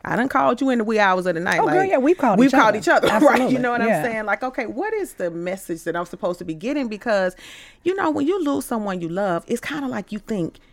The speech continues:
Speaker 1: it's gonna be like in the movies.
Speaker 2: Right.
Speaker 1: You know, you lose someone, you lose your partner, your spouse, and then, like in Tyler Perry movies, you know,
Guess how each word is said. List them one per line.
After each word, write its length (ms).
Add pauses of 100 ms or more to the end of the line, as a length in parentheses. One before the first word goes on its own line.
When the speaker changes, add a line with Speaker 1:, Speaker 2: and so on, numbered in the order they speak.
(280)
Speaker 1:
it's 140
gonna 160
be 80
like 200
in 120
the 40
movies. 560 (120)
Speaker 2:
Right. 280
Speaker 1:
You 140
know, 240
you 180
lose 300
someone, 380
you 80
lose 180
your 120 (140)
partner, 460
your 180
spouse, 480 (600)
and 140
then, 420 (520)
like 220
in 100
Tyler 260
Perry 220
movies, 420
you 100
know, 300